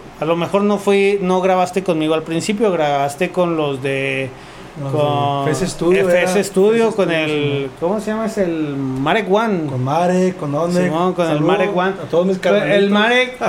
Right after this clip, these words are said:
Speaker 2: <laughs>
Speaker 1: eh, yo recuerdo, creo que lo llegué a ver ahí en el Momo, o
Speaker 2: Ahí
Speaker 1: sea,
Speaker 2: andaba también.
Speaker 1: cantaron,
Speaker 2: De hecho, fue, fue donde yo
Speaker 1: ellos
Speaker 2: los,
Speaker 1: cantaron
Speaker 2: los
Speaker 1: en
Speaker 2: topé.
Speaker 1: el Momo.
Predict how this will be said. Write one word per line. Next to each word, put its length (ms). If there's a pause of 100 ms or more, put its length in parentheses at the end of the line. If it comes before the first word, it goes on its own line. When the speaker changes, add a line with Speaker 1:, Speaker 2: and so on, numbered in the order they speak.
Speaker 2:
<laughs> 180
Speaker 1:
eh, 360
yo 200
recuerdo, 580
creo 240
que 120
lo 180
llegué 320
a 60
ver 200
ahí 160
en 80
el 140
Momo, 480
o 20
Speaker 2:
Ahí 60
Speaker 1:
sea, 220
Speaker 2:
andaba 260
también. 140
Speaker 1:
cantaron, 640
Speaker 2:
De 60
hecho, 140
fue, 160
fue 220
donde 200
yo 120
Speaker 1:
ellos 160
Speaker 2:
los, 140
Speaker 1:
cantaron 460
Speaker 2:
los 80
Speaker 1:
en 60
Speaker 2:
topé. 100
Speaker 1:
el 100
Momo. 440